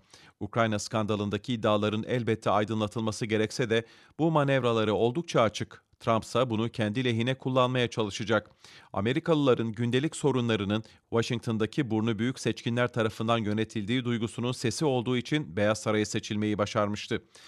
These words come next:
Bu bataklığı kurutmak isteyen Trump, aleyhine bir soruşturmayı da tehdit ettiği Washington'lı seçkinlerin karşı vuruşu olduğuna dair bir kanıt olarak kullanacaktır.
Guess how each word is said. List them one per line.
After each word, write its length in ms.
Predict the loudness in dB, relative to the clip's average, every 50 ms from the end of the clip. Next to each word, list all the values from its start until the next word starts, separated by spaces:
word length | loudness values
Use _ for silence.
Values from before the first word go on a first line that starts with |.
| -20 -20 -20 _ -2
Bu 140 | -2 2 4
bataklığı 460 | 2 4 4 0 0 0 0 -2 -2
kurutmak 480 | 0 0 -2 -2 0 _ -2 -2 -2
isteyen 380 | -4 -8 -2 0 0 0 0 0
Trump, 280 | -2 2 2 2 2 0 -6 -18 _ _ _
aleyhine 440 | 0 4 4 4 4 4 2 2 2
bir 100 | 0 0
soruşturmayı 720 | 0 -2 -2 -2 -2 -4 -6 -6 -2 0 2 2 2 4
da 160 | 4 2 2 2 -6 -18 _ _ _
tehdit 380 | -2 -2 -2 0 -2 -2 0
ettiği 320 | 0 -2 -2 -2 -2 0 2
Washington'lı 600 | 2 2 0 0 -2 -4 -4 -4 -4 -4 -4 -4
seçkinlerin 760 | -2 -2 -2 -2 -2 -4 -4 -2 0 2 2 2 0 -4 -6 _ _ _ _
karşı 360 | 2 2 4 4 2 -2 -4
vuruşu 360 | -2 -2 -2 -2 -2 0 0
olduğuna 520 | 2 2 2 0 0 -2 0 0 0 2
dair 340 | 4 4 4 4 2 0 0
bir 120 | -2 -2 -2
kanıt 320 | -2 -2 -4 -4 -2 -2
olarak 360 | 0 0 2 2 2 -2 -2
kullanacaktır. 880 | -6 -6 -4 -4 -2 -4 -4 0 0 -2 -2 -2 -6 -10 -10 -10 -16